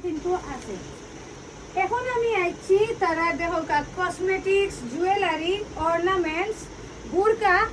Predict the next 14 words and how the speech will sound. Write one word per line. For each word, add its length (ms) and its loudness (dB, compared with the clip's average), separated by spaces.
আর 100 6
জুতার 380 6
কালেকশন 460 0
দেখানি। 320 2
এটা 220 0
তার 220 2
আর 60 0
আলাদা 280 2
একটা 160 2
সেকশন, 340 2
যেখানে 280 6
আপনারা 320 2
পাইরিরা 420 2
খুবই 300 12